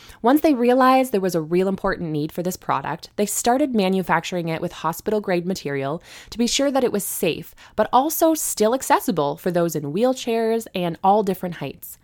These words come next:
The goal for the Hug Glove is to get them into nursing homes and retirement homes and even hospital for those patients with immune-compromised conditions, like those in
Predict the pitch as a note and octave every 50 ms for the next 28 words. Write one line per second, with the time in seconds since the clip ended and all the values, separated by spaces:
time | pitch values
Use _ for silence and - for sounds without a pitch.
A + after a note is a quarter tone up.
0 | _ _ - - - - - - - G3+ F#3+ F3+ A3 A3+ B3 C4 C#4+ D4 C#4+ -
1 | - G3+ G3+ G3 F#3 G3 F#3 E3 F3 E3 D#3+ - D3+ D3 - - - - _ -
2 | - - - _ - A3 A3 - - A#3 F#3 - G3+ G#3 - - G#3+ G#3+ - G3
3 | G3 - G#3 F#3+ F3+ E3 D3+ - - F#3+ F#3+ F3+ F#3+ G3+ G#3+ A#3 B3+ C4 B3+ -
4 | - D#3 D3 C3+ C#3 - - - D#3+ D#3 F3+ G3+ G#3+ A3+ A3 - - A3+ A#3 A#3
5 | A#3+ B3 A#3+ - - A#3 B3+ C4 C#4 C4 B3 - A3+ B3 B3+ - - - G3 E3+
6 | D3+ D3+ - - - F3+ F3 F#3+ F#3 F3+ - - - - B3 B3+ - - F#3 E3+
7 | - - F3 - - - F#3+ F#3+ G3 G3 G3+ A3 A#3 A#3+ A3 - - F#3+ F3+ -
8 | G3 F#3 F3+ E3+ F3 - - - - F3 D#3+ D3+ - - D3 D#3+ G3 B3 D4 -
9 | - - - - - - - - - G#3 F#3+ F#3+ G#3 G3+ G#3 G#3+ A3 G#3+ - G#3
10 | G3+